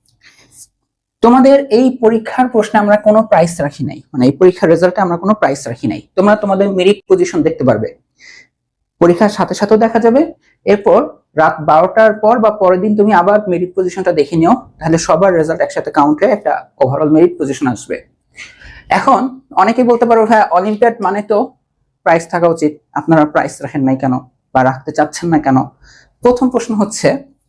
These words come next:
অনেকগুলা কারণ আছে। প্রথম কারণ হচ্ছে কি, দেখো, আমাদের এই এক্সামটা কারা দিবে? যারা আমাদের ওয়েবসাইটে অ্যাকাউন্ট খুলতে পারবে, তারাই এই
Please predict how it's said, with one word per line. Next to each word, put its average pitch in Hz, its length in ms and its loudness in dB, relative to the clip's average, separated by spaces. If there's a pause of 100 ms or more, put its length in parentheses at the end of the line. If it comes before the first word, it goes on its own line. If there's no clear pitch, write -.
(320)
অনেকগুলা 156 400 2
কারণ 220 240 -2
আছে। 214 180 -2
প্রথম 233 340 -2
কারণ 202 260 -4
হচ্ছে 196 220 -8
কি, 202 120 -4
দেখো, 170 440 0 (480)
আমাদের 185 420 2
এই 202 360 0
এক্সামটা 180 420 -2
কারা 143 280 0
দিবে? 120 240 -6 (960)
যারা 143 260 2
আমাদের 165 360 0
ওয়েবসাইটে 175 540 -2
অ্যাকাউন্ট 202 400 -2
খুলতে 156 200 0
পারবে, 190 240 -2
তারাই 156 360 0
এই 131 200 -8